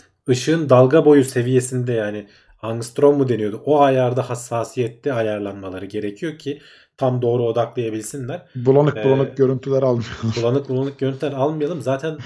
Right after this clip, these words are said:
Speaker 1: e, şey de demişler hani bununla ilgili nasa bir şey düzenledi. E, basın bülteni düzenledi, e,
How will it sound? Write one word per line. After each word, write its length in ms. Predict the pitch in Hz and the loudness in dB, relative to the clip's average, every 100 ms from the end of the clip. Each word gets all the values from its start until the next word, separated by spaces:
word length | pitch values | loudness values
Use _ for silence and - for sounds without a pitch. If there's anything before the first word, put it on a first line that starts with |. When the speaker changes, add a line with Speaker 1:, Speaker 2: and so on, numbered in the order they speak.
| 120 | -8
Speaker 1:
e, 220 | 120 120 | -6 -6
şey 220 | - 139 | 0 4
de 100 | 143 | 4
demişler 340 | 110 95 - 98 | 2 -8 -14 -16
hani 200 | 98 95 | -16 -14
bununla 300 | 107 117 117 | -12 -8 -8
ilgili 300 | 110 113 110 | -8 -10 -10
nasa 460 | 107 123 117 - _ _ _ _ _ _ _ _ - | -10 -8 -10 -12 _ _ _ _ _ _ _ _ -12
bir 200 | 104 110 | -10 -10
şey 240 | - 123 | -8 -8
düzenledi. 640 | 131 117 104 92 90 95 107 | -6 -8 -10 -12 -16 -18 -16
E, 40 | 95 92 92 95 _ _ _ _ _ - | -14 -12 -14 -18 _ _ _ _ _ -12
basın 300 | 107 - 113 | -12 -10 -12
bülteni 360 | 107 101 117 123 | -12 -10 -8 -8
düzenledi, 500 | 110 104 98 95 123 | -8 -10 -12 -14 -12
e, 200 | 123 | -12